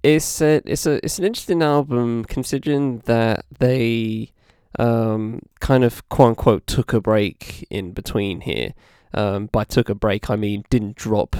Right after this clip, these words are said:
the year <laughs> bef-, the year after. Um, 'cause, well, I mean, eighty-seven, eighty-eight, and then ninety, ninety-one, and then ninety-four. So, you know, take that how you will. But yeah,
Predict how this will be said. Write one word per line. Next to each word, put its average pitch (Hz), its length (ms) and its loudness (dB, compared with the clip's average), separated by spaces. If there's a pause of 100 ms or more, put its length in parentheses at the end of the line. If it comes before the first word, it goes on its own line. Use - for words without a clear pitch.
(140)
the 107 240 -4
year 123 300 -4
<laughs> - 60 -20
bef-, - 300 0
the 131 140 2
year 110 320 4
after. 104 480 -2 (420)
Um, 110 600 0 (200)
'cause, 104 220 0
well, 135 120 8
I - 40 8
mean, 123 180 2
eighty-seven, 123 460 4
eighty-eight, 107 500 0
and 110 120 -8
then 107 120 -6
ninety, 104 280 -4
ninety-one, 98 580 -6 (180)
and 101 140 -6
then 95 100 -8
ninety-four. 92 580 -8 (600)
So, 92 440 -4
you 92 100 -2
know, - 160 -8 (420)
take 110 180 2
that 104 140 -4
how 123 100 -4
you 101 220 -4
will. 64 260 -2
But 127 120 2
yeah, 123 320 0